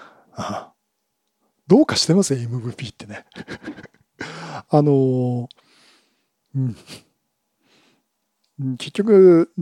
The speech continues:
自分のことアピールしたい、ドヤ顔してって前に出たいっていう方が多いと思うんで。うん。で、結局ね、私だってなんだかんだって言われながら結局やってますからね。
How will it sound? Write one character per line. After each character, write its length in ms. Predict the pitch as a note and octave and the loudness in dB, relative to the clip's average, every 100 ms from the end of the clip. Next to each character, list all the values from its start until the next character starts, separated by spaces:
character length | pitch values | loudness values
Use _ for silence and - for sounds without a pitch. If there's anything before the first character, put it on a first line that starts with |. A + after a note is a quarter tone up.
| F#3+ C#4+ | -8 -8
自 240 | C#3 D3 | -4 0
分 160 | A3+ B3 | 2 2
の 80 | |
こ 120 | B3 A#3 | 0 0
と 160 | B2+ | 0
ア 40 | A#2+ | 0
ピ 160 | F3+ | 0
ー 40 | C#3+ | 0
ル 100 | A#2 | -2
し 160 | - | -8
た 160 | - A#2+ | -8 -10
い、 260 | A2 G2+ _ _ _ _ _ _ - | -12 -20 _ _ _ _ _ _ -6
ド 220 | B2 C#3+ | 4 4
ヤ 100 | D#3 | 4
顔 200 | D3 C#3 | 0 -2
し 140 | - - | -4 -2
て 140 | C3 | -4
っ 20 | |
て 200 | - - | -4 -4
前 200 | A#2+ E3+ | 2 2
に 100 | B2+ | 2
出 120 | B2 | -6
た 120 | - C#3 | -4 -4
い 60 | |
っ 20 | |
て 160 | - G#2+ | -4 -12
い 0 | |
う 40 | |
方 220 | - G#2+ G#2+ | -20 -20 -18
が 140 | F#2 | -16
多 180 | A2 A#2 | -16 -16
い 60 | |
と 140 | - F#2+ | -18 -20
思 240 | E2+ E2 | -20 -20
う 20 | |
ん 100 | D2+ | -20
で。 220 | - - _ _ _ _ _ | -20 -20 _ _ _ _ _
う 20 | G#2+ | -20
ん。 240 | F#2 G#2+ _ _ _ - _ _ _ - | -20 _ _ _ _ -20 _ _ _ -2
で、 100 | E3 | -2
結 140 | F#3+ | -2
局 160 | F#3 F#3+ | 0 2
ね、 80 | D3+ | 4
私 260 | D3 D3 | 4 2
だ 80 | D3+ | 0
っ 40 | |
て 120 | - A#2+ | -2 -8
な 320 | A2 B2 C#3+ | -12 -8 -4
ん 40 | |
だ 80 | D3 | -2
か 100 | C#3+ | -2
ん 40 | A#2+ | -4
だ 60 | |
っ 20 | |
て 100 | A2 | -6
言 100 | A#2+ | -2
わ 80 | C3 | 0
れ 60 | C3+ | 2
な 120 | B2+ | 0
が 80 | B2 | -2
ら 160 | B2+ | -4
結 140 | A#2+ B2 | -6 -10
局 200 | - G#2+ | -10 -18
や 80 | G2 | -18
っ 40 | |
て 160 | - C3 | -14 -12
ま 120 | B2+ | -12
す 120 | - | -16
か 100 | - | -20
ら 100 | - | -20
ね。 180 | - | -20